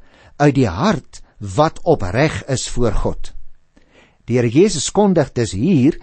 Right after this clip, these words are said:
die hoogste geluk aan vir mense wat dit volgens gewone menslike maatstawwe hoegenaamd nie te wagte sou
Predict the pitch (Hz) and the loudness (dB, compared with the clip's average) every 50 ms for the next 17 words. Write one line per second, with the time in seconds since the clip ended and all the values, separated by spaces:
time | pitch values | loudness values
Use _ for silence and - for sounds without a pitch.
0 | - - - - - - - 131 123 120 123 196 302 277 - - - 202 170 - | -12 -20 -20 -20 -20 -6 0 2 2 4 4 4 4 2 2 0 0 0 0 0
1 | 135 113 107 135 190 - - 117 117 110 92 80 73 69 - _ _ _ _ - | 0 0 2 2 0 0 -2 -6 -6 -6 -6 -6 -10 -12 -18 _ _ _ _ -20
2 | - _ - - - 156 127 120 127 160 240 277 254 - - - 110 131 - - | -20 _ -6 0 0 2 4 4 4 4 4 4 4 2 0 -2 -4 -4 -6 -10
3 | - - _ - - - - 107 101 101 143 151 - 151 139 - - 175 175 175 | -20 -20 _ -20 -20 -14 -12 -6 -2 0 0 2 2 0 0 0 0 2 2 4
4 | 151 165 147 - - 139 113 90 80 104 151 233 285 226 160 127 123 - - - | 4 2 0 0 0 -2 -2 0 2 4 4 6 6 6 4 2 0 -2 -6 -10
5 | - 101 107 117 139 165 220 277 269 - - 170 147 - - 120 110 113 135 190 | -6 -2 0 2 4 4 6 4 4 4 2 0 0 0 0 0 0 0 0 0
6 | 196 - - - - 117 104 110 113 - - - - _ _ - 92 101 117 143 | 0 -2 -4 -4 -4 -2 -2 -2 -4 -6 -8 -16 -20 _ _ -10 -4 0 4 4
7 | 196 254 214 156 - 196 143 120 120 120 123 127 123 - 110 120 120 - - 123 | 6 6 4 2 2 0 0 0 0 0 -2 -2 -4 -4 -4 -4 -2 -2 -2 -2
8 | 98 90 90 - - - 101 - - 101 | -2 -2 -4 -6 -6 -8 -8 -6 -6 -6